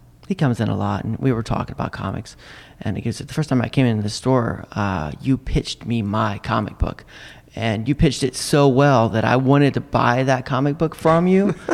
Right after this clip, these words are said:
Speaker 1: Um, and that is now the pitch that we use to sell our comic to people.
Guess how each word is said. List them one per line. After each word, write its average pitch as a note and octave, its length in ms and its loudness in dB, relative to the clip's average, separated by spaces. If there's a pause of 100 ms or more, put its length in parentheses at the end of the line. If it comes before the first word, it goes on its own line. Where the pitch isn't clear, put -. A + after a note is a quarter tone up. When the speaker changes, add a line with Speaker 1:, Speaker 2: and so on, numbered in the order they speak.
(320)
Speaker 1:
Um, C3+ 600 4 (120)
and A#2+ 280 2
that C#3 220 2
is B2+ 160 0
now C3+ 380 4
the A#2+ 100 -4
pitch - 400 0
that - 180 -4
we C#3 120 2
use B2+ 540 2
to - 100 -6
sell - 600 0 (760)
our - 160 -2
comic - 440 -2
to A#2+ 160 -2
people. A2+ 420 -6